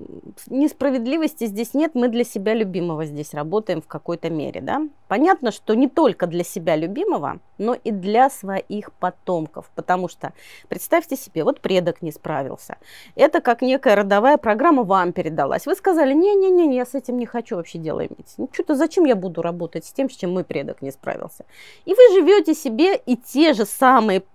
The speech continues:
м, ну, скажем так, переняли паттерны поведения или какие-то проблемы. Вы, конечно, их не типируете с тем, что ваш предок не справился, уже про это забыли. И в к-, и потом в конечном итоге передаете это кому?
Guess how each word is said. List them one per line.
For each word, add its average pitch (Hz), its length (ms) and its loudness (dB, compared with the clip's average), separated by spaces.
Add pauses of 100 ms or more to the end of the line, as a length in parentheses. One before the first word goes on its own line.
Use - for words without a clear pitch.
(600)
м, 165 420 -4
ну, 196 140 -2
скажем 180 360 -2
так, 160 360 -2
переняли 196 460 2
паттерны 165 500 2
поведения 349 720 4
или 285 120 6
какие-то 185 440 -4
проблемы. 294 720 2
Вы, 220 180 0
конечно, 175 420 -4
их 160 120 -8
не 196 100 -4
типируете 349 640 0
с 320 60 -10
тем, 320 200 -2
что 285 180 -2
ваш 262 180 2
предок 240 360 0
не 214 100 -4
справился, 185 480 -2
уже 165 120 -4
про 170 160 -4
это 165 160 -6
забыли. 294 480 -2 (580)
И 294 60 0
в - 60 -8
к-, - 100 -6
и 285 120 2
потом 381 400 4
в - 60 -8
конечном 254 520 0
итоге 381 440 2
передаете 269 800 0
это 262 180 0
кому? 277 380 2